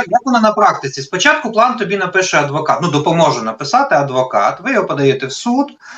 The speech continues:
е, потім всі збираються кредитори, і потім ще цей план ви додатково, ну, умовно кажучи, адвокат набирає арбітражного, вони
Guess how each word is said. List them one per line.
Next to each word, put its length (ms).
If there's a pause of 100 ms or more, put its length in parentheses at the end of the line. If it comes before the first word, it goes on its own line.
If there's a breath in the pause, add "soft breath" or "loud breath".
(220 loud breath)
е, 300
потім 260
всі 200
збираються 560
кредитори, 640
і 140
потім 340
ще 380
цей 200
план 380
ви 80
додатково, 720
ну, 240
умовно 300
кажучи, 240
адвокат 600
набирає 560
арбітражного, 600
вони 220